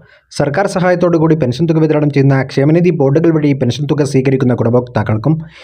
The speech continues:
വിധവ, വാർദ്ധക്യ, ഭിന്നശേഷി പെൻഷനുകളിലെ എട്ട് ലക്ഷത്തോളം വരുന്ന കേന്ദ്രവിഹിതം കൂടി ചേർത്ത്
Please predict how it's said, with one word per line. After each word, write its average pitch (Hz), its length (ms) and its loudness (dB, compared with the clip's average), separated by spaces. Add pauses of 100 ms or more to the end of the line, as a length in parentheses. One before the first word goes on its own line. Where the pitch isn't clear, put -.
(240)
വിധവ, 147 180 2 (120)
വാർദ്ധക്യ, 165 440 0
ഭിന്നശേഷി 143 460 0
പെൻഷനുകളിലെ 135 520 2 (140)
എട്ട് 185 220 0
ലക്ഷത്തോളം 170 480 2
വരുന്ന 127 260 0 (140)
കേന്ദ്രവിഹിതം 170 560 2
കൂടി 135 240 0
ചേർത്ത് 104 280 -2